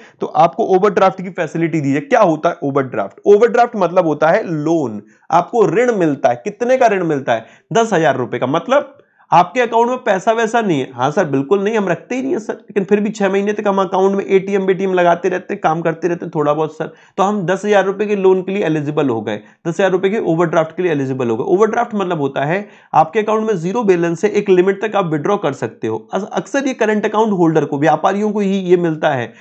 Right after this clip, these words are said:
लेकिन हाँ, प्रधानमंत्री जन धन योजना एक एक्सेप्शन, एक अपवाद है। यहाँ पर सेविंग अकाउंट होल्डर को भी यहाँ पर ओवरड्राफ्ट की सुविधा दी जा रही है, वो भी कितने की, दस हजार रुपए की।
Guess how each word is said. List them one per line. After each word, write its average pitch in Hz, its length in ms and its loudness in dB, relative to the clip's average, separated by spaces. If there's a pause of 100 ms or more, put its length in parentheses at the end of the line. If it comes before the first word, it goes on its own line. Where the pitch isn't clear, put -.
(160)
लेकिन 190 320 0
हाँ, 113 160 -8 (200)
प्रधानमंत्री 214 560 2
जन 208 220 2
धन 220 120 2
योजना 185 360 2
एक 190 180 0
एक्सेप्शन, 175 560 -2
एक 214 160 0
अपवाद 147 460 2
है। 185 160 -6 (280)
यहाँ 170 180 0
पर 214 140 0
सेविंग 220 380 -2
अकाउंट 220 340 0
होल्डर 196 400 2
को 170 200 2
भी 151 300 0
यहाँ 147 260 0
पर 160 280 -6 (160)
ओवरड्राफ्ट 185 440 2
की 196 120 -6
सुविधा 165 300 -4
दी 151 160 0
जा 123 100 2
रही 127 100 -2
है, 143 60 0
वो 185 80 4
भी 208 100 -2
कितने 220 300 -4
की, 262 60 0
दस 202 240 0
हजार 151 180 2
रुपए 123 220 -4
की। 120 160 -6